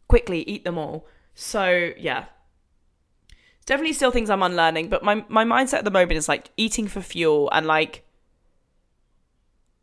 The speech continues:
letting myself, yeah, letting myself have the foods I want to en-,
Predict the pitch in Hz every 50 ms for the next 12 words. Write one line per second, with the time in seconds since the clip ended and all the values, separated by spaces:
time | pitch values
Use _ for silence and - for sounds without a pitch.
0 | _ _ _ - 190 214 214 - - 220 226 214 208 208 - - 185 180 175 175
1 | 170 165 - - - - - - _ _ _ _ - 302 269 226 247 262 262 285
2 | 277 277 269 269 254 220 208 208 214 208 - 190 - 196 190 - 196 185 185 180
3 | 180 180 175